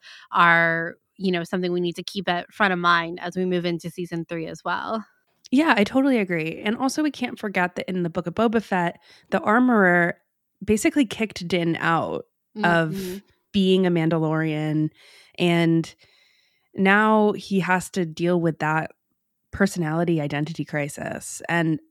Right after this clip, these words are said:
Speaker 2: my hope for this season, and I'm jumping ahead here, is that that is really explored, because I think the show is called The Mandalorian, but what does that even mean, right? Like, I,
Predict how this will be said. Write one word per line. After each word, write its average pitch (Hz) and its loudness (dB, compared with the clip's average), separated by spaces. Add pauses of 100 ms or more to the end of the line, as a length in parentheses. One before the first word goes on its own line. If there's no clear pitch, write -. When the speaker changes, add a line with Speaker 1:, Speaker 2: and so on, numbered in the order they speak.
(120)
Speaker 2:
my 214 2
hope 285 2
for 180 0
this 165 -2
season, 151 -6
and 147 -4 (340)
I'm 185 -2
jumping 202 4
ahead 151 0
here, 180 0
is 165 -2
that 156 -4 (460)
that 208 4
is 247 4
really 156 -2
explored, 95 -8 (260)
because 196 -2
I 196 -2
think 269 -4 (440)
the 202 -2
show 285 0
is - -6
called 170 0
The 196 -2
Mandalorian, 220 0
but 160 -4 (840)
what 262 4
does 403 2
that 381 0
even 202 4
mean, - -2 (220)
right? 170 2
Like, 185 4 (100)
I, - -4